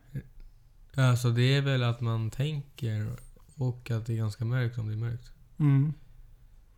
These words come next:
Speaker 2: För det är oftast i mörker som det blir läskigt.
Speaker 1: Mm. Men det är, man kan ju förstå om det är en station till exempel som inte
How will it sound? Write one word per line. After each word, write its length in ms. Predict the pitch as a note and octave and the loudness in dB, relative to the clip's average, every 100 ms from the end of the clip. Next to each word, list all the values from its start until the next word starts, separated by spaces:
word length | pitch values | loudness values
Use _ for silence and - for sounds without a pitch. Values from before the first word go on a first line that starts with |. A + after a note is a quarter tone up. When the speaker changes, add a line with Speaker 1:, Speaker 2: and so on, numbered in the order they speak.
| - - - - - - - | -20 -20 -20 -20 -20 -20 -16
Speaker 2:
För 80 | - | 0
det 40 | C3+ | 2
är 40 | |
oftast 240 | B2 B2 | 4 2
i 40 | A#2+ | 4
mörker 340 | C3+ C3+ - | 4 4 2
som 220 | A2+ A2 | -2 -2
det 80 | G#2+ | 0
blir 280 | A2+ C#3 A2 | 0 2 0
läskigt. 340 | A2 A2 - - - - | -4 -6 -10 -16 -18 -2
Speaker 1:
Mm. 360 | D3+ C3 C#3+ D#3 - - - - - - - - - - - - - | 2 4 2 -2 -14 -20 -20 -20 -20 -20 -20 -20 -20 -20 -20 -20 -4
Men 120 | D#3 | 4
det 60 | D3 | 6
är, 180 | D3+ D3+ | 6 4
man 180 | D3+ C#3+ | 2 2
kan 80 | D#3 | 2
ju 40 | |
förstå 300 | D3+ D3 D#3 | 0 -2 2
om 160 | C#3+ D3+ | 2 2
det 80 | |
är 40 | F#3 | 0
en 80 | E3 | -4
station 640 | - D#3+ D#3+ C#3+ C#3+ C#3 | -4 -4 -2 0 0 -2
till 120 | C#3+ | -2
exempel 540 | C#3 - C#3 B2+ C#3 | -4 -4 -2 -2 -4
som 160 | C3 C#3+ | -4 -2
inte 460 | C#3 C3 C3+ C3 | -2 -2 -2 -2